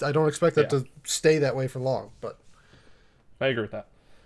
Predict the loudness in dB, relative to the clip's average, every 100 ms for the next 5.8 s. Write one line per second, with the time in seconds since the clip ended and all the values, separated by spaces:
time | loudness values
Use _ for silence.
0 | _ 0 0 2 0 0 2 2 2 -2
1 | -4 -4 -4 -4 -2 -2 -4 -8 -6 -6
2 | -8 -8 -4 -2 0 0 -2 -8 -12 -12
3 | -12 -12 -14 -8 -8 -6 -4 -4 -4 -4
4 | 2 2 2 2 2 0 -2 -10 -20 _
5 | _ -12 -6 -4 -2 -4 -4 -6